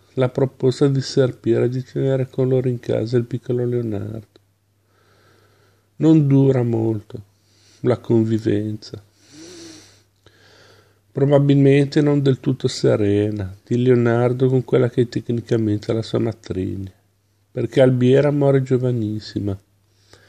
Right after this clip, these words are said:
nel millequattrocentosessantaquattro. Ad appena ventotto anni, non dura molto neppure il dolore di Ser Piero.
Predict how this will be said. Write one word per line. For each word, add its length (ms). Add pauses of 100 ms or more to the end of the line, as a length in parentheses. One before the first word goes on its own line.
(340)
nel 180
millequattrocentosessantaquattro. 2250 (1600)
Ad 200
appena 420
ventotto 640
anni, 380
non 240
dura 240
molto 380
neppure 400
il 80
dolore 380
di 100
Ser 360
Piero. 500